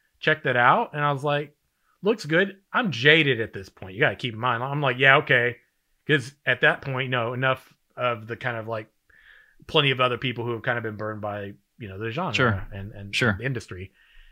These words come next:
Speaker 1: And
Speaker 2: Sure.
Speaker 1: so I was like, "Okay, cool." You know, I, for six months roughly at that point forward. Now, apparently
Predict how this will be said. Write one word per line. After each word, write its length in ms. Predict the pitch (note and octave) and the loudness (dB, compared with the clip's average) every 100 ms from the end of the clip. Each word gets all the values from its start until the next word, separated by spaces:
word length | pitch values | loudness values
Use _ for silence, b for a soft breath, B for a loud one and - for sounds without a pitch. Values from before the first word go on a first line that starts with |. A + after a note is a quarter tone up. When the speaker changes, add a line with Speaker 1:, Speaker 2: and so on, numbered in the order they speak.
| b | b
Speaker 1:
And 60 | A#2+ | 0
Speaker 2:
Sure. 100 | A#2+ | 2
Speaker 1:
so 460 | G2 B2 A#2+ A2+ G#2+ _ _ _ _ _ _ - | 2 2 2 -2 -6 _ _ _ _ _ _ 0
I 60 | C#3 | 0
was 120 | B2+ | 4
like, 180 | C3 C#3 | 2 6
"Okay, 420 | F#3+ - E3 D#3 | 4 8 8 8
cool." 380 | - D3+ D3 D3 | 4 2 4 4
You 100 | C#3+ | 4
know, 220 | C#3+ C#3+ - | 4 2 2
I, 480 | E3 F#3 E3+ D3 - - | 2 4 4 2 -2 -4
for 260 | C#3+ C3+ | -2 -2
six 380 | B2 - D3+ - | -4 -4 -4 -4
months 340 | C3 B2+ B2+ A#2+ | -4 -4 -4 -4
roughly 520 | B2 B2 C#3+ C#3+ B2+ | -4 -4 -6 -6 -4
at 160 | A2+ | -4
that 160 | B2 A#2+ | -2 -4
point 220 | - B2 | -6 -10
forward. 220 | A2+ C3+ B2+ | -4 -2 0
Now, 200 | A#2+ G2+ | 0 -4
apparently 840 | - G3+ A#3 F3 C#3 C3+ C3+ B2+ | -2 0 0 -2 2 4 4 0